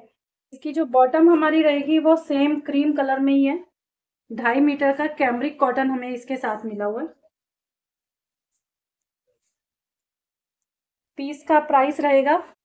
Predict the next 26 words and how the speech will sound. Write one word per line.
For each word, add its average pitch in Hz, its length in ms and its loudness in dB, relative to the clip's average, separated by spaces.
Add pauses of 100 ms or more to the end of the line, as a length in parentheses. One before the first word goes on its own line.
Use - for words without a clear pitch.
(100)
तेईस 285 340 0
सौ 311 100 2
रुपये, 294 320 0 (500)
टू 294 180 0
थ्री 302 260 0
डबल 254 320 4
ज़ीरो। 214 240 -4 (640)
पीस 302 240 0
नंबर 302 380 4
थ्री 294 240 4 (160)
पर्पलिश 294 480 6 (100)
पिंक 294 340 6
कलर, 254 460 6 (2500)
बहुत 247 260 0
ही 294 80 0
सुंदर 277 340 4
नेकलाइन 269 500 6
के 277 160 2
साथ 247 320 4
है 262 100 2
ये। 339 180 0 (300)
देखिए 233 340 -2
ऑफ 247 340 4
वाइट 277 220 6
कलर 262 340 6
और 262 220 2